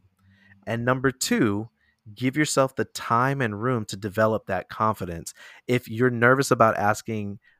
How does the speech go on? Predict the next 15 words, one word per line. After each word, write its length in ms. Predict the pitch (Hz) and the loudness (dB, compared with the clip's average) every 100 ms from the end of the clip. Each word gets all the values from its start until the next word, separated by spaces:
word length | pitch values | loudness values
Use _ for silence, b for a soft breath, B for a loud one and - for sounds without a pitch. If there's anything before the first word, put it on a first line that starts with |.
| - | -6
uh, 240 | 92 90 - | -4 -4 -6
people 360 | - 120 110 104 | -6 -2 0 2
out, 260 | 101 95 - _ | 2 0 -8 _
uh, 240 | 101 85 73 - | -4 -2 -4 -4
on 160 | 104 | -4
a 80 | 87 | -4
date, 600 | 82 - 107 262 - - _ b b b b | -6 -2 -2 -2 -8 -18 _ b b b b
then, 520 | 110 123 117 113 117 - | -2 2 2 0 -6 -10
uh, 300 | - 104 104 - | -6 -4 -4 -6
it 180 | 104 117 | -6 -4
maybe, 440 | 117 131 131 127 127 | 0 2 4 2 0
maybe 220 | 113 143 | 0 0
the 80 | 170 | 0
fear 360 | 147 - 170 165 | -2 -2 0 0
isn't, 520 | - 135 131 113 - | 0 0 -2 -6 -10